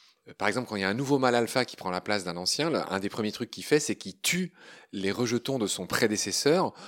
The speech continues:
pour pouvoir, alors, c'est, c'est évidemment pas comme ça qu'il raisonne, mais pour pouvoir faire ses propres bébé, euh, à son nouveau harem, euh, pour pouvoir faire prévaloir ses gènes.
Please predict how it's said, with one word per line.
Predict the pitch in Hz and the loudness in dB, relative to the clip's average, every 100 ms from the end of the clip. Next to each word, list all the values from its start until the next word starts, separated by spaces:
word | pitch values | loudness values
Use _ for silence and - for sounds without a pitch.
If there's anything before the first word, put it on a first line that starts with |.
| - | -14
pour | - 202 | -8 -8
pouvoir, | - 101 131 143 | -6 2 6 6
alors, | 92 - | 4 -2
c'est, | 85 | -6
c'est | 90 - | -4 -4
évidemment | 87 95 98 | -4 -2 -2
pas | - | -2
comme | - 95 | -4 -6
ça | 95 | -6
qu'il | - | -2
raisonne, | 98 165 143 | 2 4 4
mais | 95 95 | 0 -2
pour | - 92 | -6 -4
pouvoir | 107 101 | 2 2
faire | - 117 101 95 87 | 2 -2 -4 -10 -4
ses | - - | -4 -4
propres | - - 147 - 104 - - - - - | -4 4 4 4 -6 -6 -18 -20 -20 -16
bébé, | 92 123 120 120 127 127 92 | -2 2 2 4 2 0 -4
euh, | 90 82 | -8 -6
à | 85 | -6
son | - 92 | -6 -6
nouveau | 104 104 104 | -6 0 2
harem, | 92 117 185 135 90 - - - | 2 2 2 0 -4 -16 -18 -16
euh, | - | -14
pour | 87 | -6
pouvoir | 101 127 - | 0 2 2
faire | 95 - | -6 -6
prévaloir | - 95 90 98 131 | -6 -2 0 2 0
ses | - 120 | -2 -2
gènes. | 160 170 | -2 -2